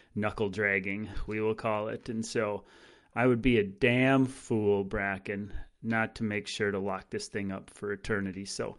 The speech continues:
I proposed to her out on the lake, um, which is interesting because you talked, when we talked yesterday,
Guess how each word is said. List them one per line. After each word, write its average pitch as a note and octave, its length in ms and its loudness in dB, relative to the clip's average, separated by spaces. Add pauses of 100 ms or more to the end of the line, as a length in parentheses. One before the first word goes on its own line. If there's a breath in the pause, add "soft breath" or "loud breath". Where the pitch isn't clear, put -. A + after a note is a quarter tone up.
(600 loud breath)
I G#2 60 -8
proposed D3+ 480 12
to D3+ 80 6
her C#3+ 100 12
out C#3 160 12
on C#3+ 140 10
the C#3 100 10
lake, C3 560 8 (400 loud breath)
um, A2+ 600 0 (640)
which C#3 240 8
is D3 120 6
interesting F3+ 480 8
because B2 420 4
you D3+ 100 2
talked, - 540 6 (220)
when B2 140 2
we B2 100 4
talked C3+ 300 4
yesterday, A2 720 4